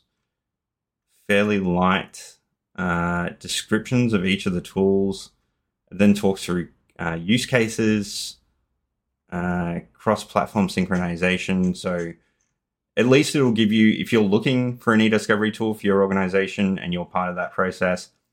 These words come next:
this will at least give you some names that you can then go Google. Uh, 'cause if you didn't, some of the names aren't easily accessible.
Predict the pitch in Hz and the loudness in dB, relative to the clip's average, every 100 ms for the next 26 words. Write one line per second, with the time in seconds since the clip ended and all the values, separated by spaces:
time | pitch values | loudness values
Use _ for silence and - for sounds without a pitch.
0 | _ _ _ 104 101 104 90 92 - 90 | _ _ _ 0 2 2 2 0 -2 -4
1 | 87 90 85 87 87 85 - - 85 85 | -2 -2 -2 -2 -2 -4 -8 -8 -4 -4
2 | 82 85 85 85 85 82 _ _ - - | -4 -6 -8 -8 -10 -16 _ _ -20 -20
3 | - 80 85 85 - 90 85 78 87 80 | -8 -6 -4 -8 -10 -8 -8 -8 -10 -6
4 | 95 92 87 - _ - 87 85 87 85 | -2 0 0 -4 _ -6 -4 -2 -4 -4
5 | 85 - - 113 113 - _ - 104 113 | -4 -8 -6 -4 -4 -6 _ -4 -2 0
6 | 110 110 123 - 87 76 | -2 -2 -2 -2 -4 -6